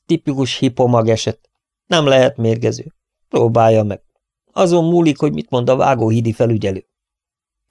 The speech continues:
A tehenet kivéreztették, berakták egy furgonba, és a főrend elhajtott vele a mészárszékre.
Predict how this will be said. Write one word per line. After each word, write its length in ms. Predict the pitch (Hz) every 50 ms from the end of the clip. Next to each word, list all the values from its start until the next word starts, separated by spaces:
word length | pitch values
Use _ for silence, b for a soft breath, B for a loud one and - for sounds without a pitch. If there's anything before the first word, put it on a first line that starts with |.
| _ _ _ _ _ _ _ _ _ _ _ _ _
A 100 | _ 123
tehenet 460 | 120 - 226 202 131 101 98 104 -
kivéreztették, 960 | _ - 143 147 160 147 143 143 143 143 - 143 - - _ - 139 139 - _
berakták 520 | - 117 110 110 - - - 107 101 -
egy 100 | 98 98
furgonba, 680 | - _ 123 127 139 139 135 143 143 143 151 151 - _ _
és 200 | - 196 190 -
a 60 | 214
főrend 440 | 214 - 233 208 190 175 156 151 123
elhajtott 560 | - 110 113 101 95 104 107 104 - 110 101 -
vele 220 | 117 107 107 107
a 40 | 101
mészárszékre. 880 | 104 101 98 98 - - 95 92 - - - 87 90 _ - - -